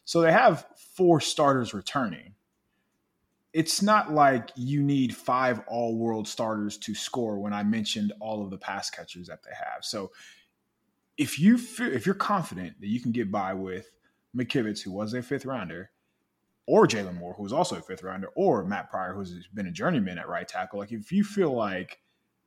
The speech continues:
right tackle or just one starter along your offensive line isn't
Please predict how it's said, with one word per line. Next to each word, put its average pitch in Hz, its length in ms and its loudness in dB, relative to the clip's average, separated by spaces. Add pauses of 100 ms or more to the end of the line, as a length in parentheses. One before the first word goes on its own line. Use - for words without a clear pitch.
(640)
right 123 440 -6
tackle 127 360 -4
or 123 120 0
just 143 220 -2 (180)
one 185 260 10
starter 135 560 6
along 123 300 4
your 117 100 2
offensive 117 440 -2
line 113 360 -2
isn't 135 400 2